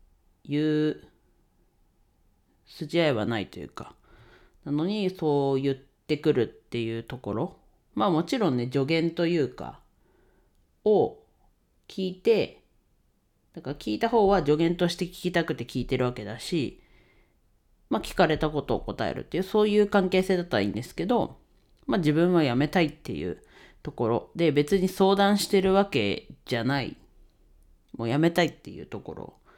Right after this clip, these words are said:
なので、まあ、ね、外野が、外野である上司がそんな言う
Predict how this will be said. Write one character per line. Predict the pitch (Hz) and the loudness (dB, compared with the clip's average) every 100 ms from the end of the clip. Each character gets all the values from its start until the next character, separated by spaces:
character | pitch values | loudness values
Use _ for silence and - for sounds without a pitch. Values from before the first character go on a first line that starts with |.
| - - _ _ | -20 -20 _ _
な | 117 | -8
の | 113 120 | -6 -4
で、 | 156 156 135 - | -2 -2 -2 -4
ま | - 208 113 - - | 0 2 2 -2 -12
あ、 | _ _ 147 | _ _ -8
ね、 | 135 - _ _ _ _ _ _ _ _ _ _ _ _ | -8 -8 _ _ _ _ _ _ _ _ _ _ _ _
外 | - 151 | -4 0
野 | 147 143 | 0 2
が、 | 143 139 - _ _ _ _ _ _ _ _ _ _ - | 0 -2 -6 _ _ _ _ _ _ _ _ _ _ -6
外 | 147 139 | -2 0
野 | 139 | 0
で | 139 | -2
あ | |
る | 131 - - - | -2 -4 -10 -18
上 | - 127 | -6 -6
司 | - - - - | -6 -14 -18 -2
が | 214 175 | 2 2
そ | 139 143 | 0 -4
ん | |
な | 139 | -4
言 | 131 123 123 | -2 -2 -2
う | 123 | -2